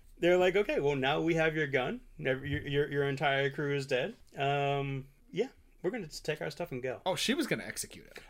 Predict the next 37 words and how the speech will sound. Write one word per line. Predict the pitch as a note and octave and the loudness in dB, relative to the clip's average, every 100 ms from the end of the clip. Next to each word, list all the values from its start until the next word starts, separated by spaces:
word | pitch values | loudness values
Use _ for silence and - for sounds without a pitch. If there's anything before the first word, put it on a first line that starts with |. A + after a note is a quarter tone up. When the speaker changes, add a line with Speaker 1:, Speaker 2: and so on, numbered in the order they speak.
| - | 2
Speaker 1:
Oh, | F3 | 4
yeah. | C#3+ | 4
Saru | - D3+ C#3+ A3 | 2 -2 2 2
wanted | F#3+ D3 C#3+ C#3 - - | 2 0 0 -2 -4 -14
nothing | G#3 D#3+ D3 D#3 C3+ A#2+ | -8 -4 -2 -2 -2 -4
with | A2+ | -4
that, | G#2+ G2 | -8 -6
though. | C#3 | 0
Speaker 2:
Right. | D#3 A2 - - | 0 0 -4 -4
I, | E3+ F3+ | -2 2
I | G#3+ | 2
think | B3+ A3+ | 2 0
Saru | - C4+ C#4+ | 0 2 2
knew | C4 | 4
that | A3+ D#3+ | 2 4
he | F3+ | 4
really | E3+ E3+ | 2 2
couldn't | F#3 D#3+ | 0 0
stop | - C#3+ C#3 | 0 0 2
her | D3+ C#3 | 2 2
mid-killing | C3 C#3+ B2 C#3+ C3+ D3 D#3 - - | 0 -2 -2 -2 0 -2 -4 -8 -8
of | B2+ | -2
everyone | C3+ C#3 A#2 | -2 -2 -4
else, | A#2 D#3 | -6 -6
since | B2 A2 B2+ | -8 -8 -8
it | A2+ | -8
was | A2 - - - | -8 -8 -10 -8
basically | A#2 A2 - G#2 G2 - - | -8 -8 -10 -12 -12 -16 -12
Speaker 1:
Happening. | G#2+ A2+ A#2+ - - | -10 -8 -10 -14 -14
Speaker 2:
Yeah. | C#3 C3 - - - - | -8 -8 -8 -18 -2 0
But | E3 | 2
he | C#3+ | 0
stepped | F3 - F3+ F#3 | 0 2 2 4
in | E3+ | 2
when | E3 | 2
he | |
could, | C#3 D3+ C#3+ C#3 | 2 4 4 2